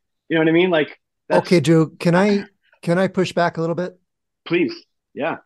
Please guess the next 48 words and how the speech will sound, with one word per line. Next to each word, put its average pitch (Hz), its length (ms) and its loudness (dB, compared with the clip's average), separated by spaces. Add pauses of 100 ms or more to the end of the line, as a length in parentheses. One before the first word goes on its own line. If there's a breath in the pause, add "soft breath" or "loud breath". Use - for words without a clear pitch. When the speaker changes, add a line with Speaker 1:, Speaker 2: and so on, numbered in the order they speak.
(320)
Speaker 2:
What 180 380 -4
if 202 200 2
you're 254 160 2
a 190 40 2
businessman, 123 720 -6
let's 110 140 -10
say, - 260 -10
let's 117 120 -14
take 147 140 -4
it 120 60 -10
from 117 120 -8
that 110 180 -8
point 107 120 -8
of 98 80 -12
view. 98 220 -12 (320 soft breath)
Isn't 214 260 2
there 196 160 4
an 160 60 2
argument 139 400 0
to 131 100 -8
say, 127 280 0
like, 123 340 -2
"This 208 220 -8
is 156 120 -6
just 147 240 -4
a 127 60 -6
negotiation. 117 840 -8 (600)
Speaker 1:
Mm-hmm. 117 200 -10
Speaker 2:
And 143 340 0 (140)
if 139 160 -4
this 196 200 4
is 175 140 2
what 160 220 0
you 160 100 -2
need 170 380 -2 (160)
and 135 140 -4
I 139 100 -2
can 131 160 -10
give 147 160 -4
it 135 100 -8
to 170 100 -4
you, 202 280 -2 (360)
then 147 140 -2
I 156 100 0
get 147 200 -2
what 131 120 -6
I 120 120 -4
need"? - 260 -14